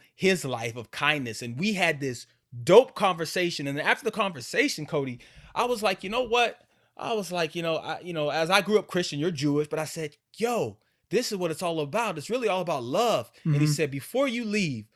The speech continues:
Speaker 1: I want you to take this with you." I was like, "What?" He's like, he was like, "You know, you, you have Muslims, Christians, and all the other religions," he was going over. But he's like,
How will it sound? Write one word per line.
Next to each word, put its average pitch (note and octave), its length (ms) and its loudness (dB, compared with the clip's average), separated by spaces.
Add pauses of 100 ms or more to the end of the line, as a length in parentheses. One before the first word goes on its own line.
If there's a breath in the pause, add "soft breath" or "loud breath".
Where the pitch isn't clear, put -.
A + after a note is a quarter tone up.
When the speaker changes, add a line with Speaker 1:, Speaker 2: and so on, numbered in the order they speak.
(240)
Speaker 1:
I D3+ 60 -2
want G#3 180 -2
you F3+ 60 -10
to E3+ 80 -6
take D#3+ 260 -6
this D#3+ 220 -4
with A2+ 180 -8
you." A2 80 -6
I A2+ 60 -4
was B2 160 -10
like, A2+ 180 -8
"What?" C3 140 -2
He's C#3 180 -6
like, B2+ 240 -4 (340 soft breath)
he - 120 -6
was D#3+ 100 -4
like, C#3 300 -2 (320)
"You D#3 120 -4
know, D3+ 120 4
you, C#3+ 180 -4
you D3 160 -8
have C#3 240 -2
Muslims, E3+ 420 -2
Christians, E3 520 -6
and A#2+ 180 -6
all E3+ 140 4
the D#3+ 120 4
other D3+ 140 6
religions," D3 400 2
he F3 60 -4
was C#3+ 80 -2
going D3 180 0
over. D3 200 -2 (360 soft breath)
But D3 160 2
he's C#3 140 -2
like, B2+ 340 -4